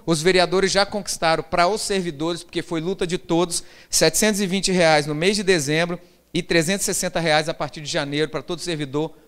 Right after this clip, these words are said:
público do município de Piúma. Então, graças a Deus, uma boa notícia. Tenho certeza que todos os vereadores já perturbaram o prefeito pra que isso acontecesse.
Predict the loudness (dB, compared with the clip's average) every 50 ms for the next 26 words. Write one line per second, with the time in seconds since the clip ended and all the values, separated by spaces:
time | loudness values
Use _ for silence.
0 | _ -6 -4 -4 -4 -4 -6 -6 -4 -4 -4 -4 -4 -4 -6 -6 -6 -6 -6 -4
1 | -4 -4 -2 -2 -4 -6 -8 -12 -16 -20 _ _ -2 0 2 4 4 4 4 4
2 | 0 -2 0 -2 -2 0 -2 0 0 0 0 0 0 -2 -2 -2 0 0 0 0
3 | -2 -4 -6 -10 -18 -8 -4 -2 0 0 0 0 0 0 0 -2 -2 -4 -6 -10
4 | -10 -2 4 6 6 6 4 2 -2 -2 0 2 2 4 2 2 0 -2 0 2
5 | 0 0 0 -2 -10 -20 -6 _ 2 4 4 2 0 -2 -2 2 4 6 6 6
6 | 6 4 2 -2 -2 -2 -2 0 0 -2 0 0 -2 -4 -4 -2 -4 -6 -4 -2
7 | -4 -4 -4 -6 -6 -4 -4 -4 -4 -2 0 0 0 0 -2 -4